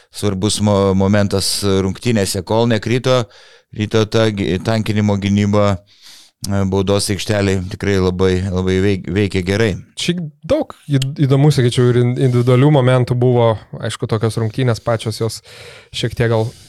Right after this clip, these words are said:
Speaker 2: <clears throat> keistesnės, sakykim, kaip Vaida ir minėjai, dėl to Žalgirio krūvio Eurolygoje ir, ir galų gale
Speaker 1: Mhm.
Speaker 2: emocinio nuovargio turbūt, bet šiaip,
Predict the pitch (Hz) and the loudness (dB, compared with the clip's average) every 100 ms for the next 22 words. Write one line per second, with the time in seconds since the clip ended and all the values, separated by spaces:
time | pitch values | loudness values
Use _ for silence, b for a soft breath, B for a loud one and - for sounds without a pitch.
0 | - 165 170 135 127 110 - 123 113 107 | -2 4 6 6 2 -2 0 -2 -2 -4
1 | 104 107 113 110 110 110 110 110 110 120 | -8 -8 -6 -6 -4 -2 -2 -2 0 2
2 | 120 107 110 113 113 107 110 113 110 110 | 2 0 -2 -2 -2 0 0 0 0 0
3 | 110 127 120 113 110 107 135 131 113 113 | -2 0 0 0 0 0 2 2 2 0
4 | 120 - 123 117 117 117 117 113 127 - | -6 -8 -6 -4 0 0 2 2 0 0
5 | 123 117 120 117 113 113 120 120 123 113 | 0 2 2 2 0 -2 0 0 2 0
6 | - 123 | 0 0